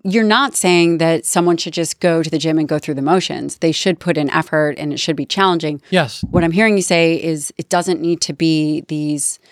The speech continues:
Speaker 1: massive, extremely heavy lifts that, uh,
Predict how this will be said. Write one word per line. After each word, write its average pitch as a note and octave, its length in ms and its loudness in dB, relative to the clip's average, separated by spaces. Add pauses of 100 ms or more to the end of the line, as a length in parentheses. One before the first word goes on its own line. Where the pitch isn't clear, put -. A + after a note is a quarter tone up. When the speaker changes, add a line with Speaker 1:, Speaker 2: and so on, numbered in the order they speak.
(200)
Speaker 1:
massive, E3 920 0
extremely E3+ 960 0
heavy D#3 680 -4 (380)
lifts D#3+ 720 0
that, D#3 580 0 (300)
uh, C#3+ 380 -6